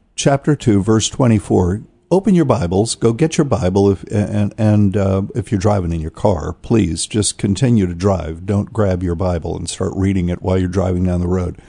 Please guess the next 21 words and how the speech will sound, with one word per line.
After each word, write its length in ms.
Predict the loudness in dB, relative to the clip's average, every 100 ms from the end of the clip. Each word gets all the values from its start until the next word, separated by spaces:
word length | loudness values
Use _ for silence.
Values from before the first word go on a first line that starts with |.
| -20 -20 -20 -18 -2
But 380 | 0 0 -2 _ _ _ _ _ _ _
if 340 | 0 0 -2 0
you're 280 | 2 4
in 160 | 2 0
a 40 |
situation 1040 | 0 0 0 2 2 4 2 0 -2 -2 -6 _ _ _ _ _
where 420 | 0 2 4 4
you 240 | 4 2 2
can 460 | 0 2 4 2 2
open 320 | 0 2 2
your 140 | 2 2
Bible, 460 | 0 0 0 0 2
open 300 | 2 0 -2
it 100 | -8 _
to, 420 | 0 2 4 4 4
uh, 420 | 4 2 0 -2 -8 _ -6
Genesis 840 | 0 4 4 2 2 2 0 -8 _ _ _ _ _ _ _
chapter 400 | -2 0 2 0
two, 400 | 0 2 4 4
verse 280 | 2 2 0
twenty-four. 800 | 0 2 2 2 0 2 0 -2